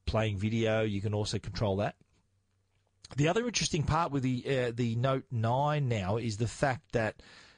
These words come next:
the, there's been an S D K released to developers, and, but S D K is short for Software Developers Kit. So developers can actually include the S Pen in some of their apps. So I'll be really interested,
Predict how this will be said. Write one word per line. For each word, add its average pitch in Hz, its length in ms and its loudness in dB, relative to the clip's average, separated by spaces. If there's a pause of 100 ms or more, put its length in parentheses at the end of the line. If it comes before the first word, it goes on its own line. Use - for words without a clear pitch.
the, 117 640 0
there's 120 240 0
been 127 220 0
an 120 240 -2
S 127 220 0
D 117 300 0
K 120 720 -2
released 113 500 -2
to 113 100 0
developers, 104 520 -2
and, 98 260 -4 (140)
but 117 160 -4
S 127 200 0
D 107 160 0
K 107 320 0
is 104 200 -4
short 107 260 0
for 98 180 -2
Software 107 640 0
Developers 107 640 -2
Kit. - 300 -8 (460)
So 113 180 0
developers 123 720 0
can 110 200 -2
actually 107 720 -2 (720)
include 147 640 2
the 110 180 2
S 113 160 0
Pen 113 260 -2
in 107 120 0
some 107 180 0
of 101 120 -2
their 107 160 0
apps. - 240 -4
So 107 260 0
I'll 117 140 0
be 120 120 -2
really 120 240 0
interested, 123 640 -2